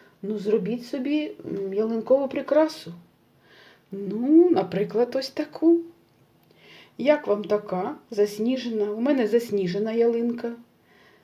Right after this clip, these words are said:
Ну, не тому, що я, м, бачу сніг за вікном, ні. Але я так його приманюю.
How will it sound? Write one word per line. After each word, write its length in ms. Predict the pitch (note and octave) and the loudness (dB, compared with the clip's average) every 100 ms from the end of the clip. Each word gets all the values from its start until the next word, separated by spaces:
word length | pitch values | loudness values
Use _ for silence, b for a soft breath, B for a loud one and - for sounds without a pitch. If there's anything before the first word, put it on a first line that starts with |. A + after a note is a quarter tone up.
| b b b | b b b
Ну, 180 | F#4+ F#4+ | 2 8
не 140 | D#4 - | 8 8
тому, 360 | A#3 G3 F#3+ | 0 0 -4
що 240 | - - A3 | -8 -2 0
я, 420 | A3 A#3 A3 - F#3 | 2 2 0 -6 -12
м, 260 | G#3 G#3 - _ | -12 -12 -14 _
бачу 400 | G#3 A#3+ A#3+ B3 | -2 0 0 -2
сніг 380 | A#3 - A#3 A3 | -6 -2 -2 0
за 160 | G#3 G#3+ | 4 4
вікном, 560 | G#3+ G#3+ A3+ G3 G3 | 4 -2 -2 0 0
ні. 400 | A#3 A3+ G3+ A3 A#3+ B E4 E4 B B - | 0 2 0 -2 -8 B -12 -12 B B -6
Але 280 | G3+ G3+ | 0 2
я 140 | A3+ A#3+ | 4 2
так 280 | A3+ A3+ G#3+ | 0 0 4
його 220 | G#3 A#3+ | 4 4
приманюю. 800 | - C4 D4+ F4 D4+ E3 D3 | 2 4 6 8 6 4 -2